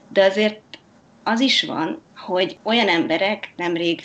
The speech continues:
T G M írt erről egy cikket, olyan emberek, akik így a nomenklatúra legfelsőbb,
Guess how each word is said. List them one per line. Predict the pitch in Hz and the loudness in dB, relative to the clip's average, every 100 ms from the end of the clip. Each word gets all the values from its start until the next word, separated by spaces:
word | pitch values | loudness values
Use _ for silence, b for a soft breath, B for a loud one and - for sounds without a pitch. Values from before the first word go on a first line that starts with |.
| - | -8
T | 180 | -6
G | 170 156 143 | -2 -2 0
M | 160 | 0
írt | 160 - | -2 -2
erről | 165 165 143 | -4 -2 -2
egy | - | -6
cikket, | - 208 - 208 196 - - | -10 -8 -4 -2 -2 -4 -10
olyan | - 202 170 | -2 0 0
emberek, | 175 175 170 160 | -2 0 0 -2
akik | 160 - 160 160 | -4 -8 -8 -4
így | 165 160 | -4 -2
a | 165 160 160 156 - | -4 -6 -6 -12 -8
nomenklatúra | 180 170 160 165 165 175 165 | -4 -2 -2 -4 -6 -2 0
legfelsőbb, | 160 165 165 160 - 170 151 | 0 -2 -2 -2 0 -2 -4